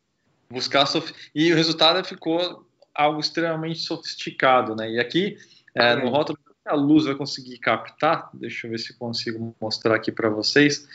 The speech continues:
Speaker 2: Tem um detalhe
Speaker 1: Esse
Speaker 2: interessante.
Speaker 1: rótulo, ele tem um relevo, aqui esses símbolos, né, de, de lua, terra, ar, e dão esse, esse, esse toque de sofisticação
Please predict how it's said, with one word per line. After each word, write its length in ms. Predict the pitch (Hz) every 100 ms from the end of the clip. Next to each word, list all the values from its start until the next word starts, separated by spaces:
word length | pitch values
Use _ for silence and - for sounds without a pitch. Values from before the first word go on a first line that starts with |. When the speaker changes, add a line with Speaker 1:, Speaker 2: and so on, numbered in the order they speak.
| - - _
Speaker 2:
Tem 100 | 196
um 20 |
detalhe 260 | - 370 381
Speaker 1:
Esse 80 | 247
Speaker 2:
interessante. 540 | - 440 - - 349
Speaker 1:
rótulo, 460 | 302 - 226 226 - _ _ _ _ _
ele 220 | 131 127
tem 260 | 120 147 143
um 100 | 143
relevo, 880 | 139 135 127 135 156 143 110 104 _ _
aqui 200 | 110 -
esses 220 | 117 117
símbolos, 440 | - 160 120 120 110
né, 160 | 131
de, 200 | 117 120
de 160 | 113 120
lua, 440 | 113 123 135 120 123
terra, 500 | 120 131 127 110 - - - _
ar, 380 | - 127 131 - - _ _ _
e 120 | 120
dão 240 | 120 143
esse, 260 | 143 - 143
esse, 220 | - - 143
esse 200 | 131 127
toque 360 | - 143 147 139
de 100 | 139
sofisticação 1000 | 156 147 - 151 - 135 - - 151